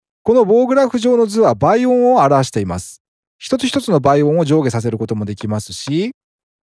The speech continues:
空白部分を横にドラッグすることで、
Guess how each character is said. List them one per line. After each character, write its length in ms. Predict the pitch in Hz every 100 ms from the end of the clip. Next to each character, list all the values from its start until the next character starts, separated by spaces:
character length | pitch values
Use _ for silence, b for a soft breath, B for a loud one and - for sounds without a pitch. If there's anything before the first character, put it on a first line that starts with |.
| _
空 220 | - 240
白 240 | 254 269 277
部 100 | 269
分 180 | 240 131
を 60 |
横 280 | 113 127 196
に 100 | 208
ド 80 | 202
ラ 100 | 220
ッ 60 |
グ 80 | -
す 100 | -
る 80 | 147
こ 100 | 135
と 100 | 117
で、 280 | 107 139 101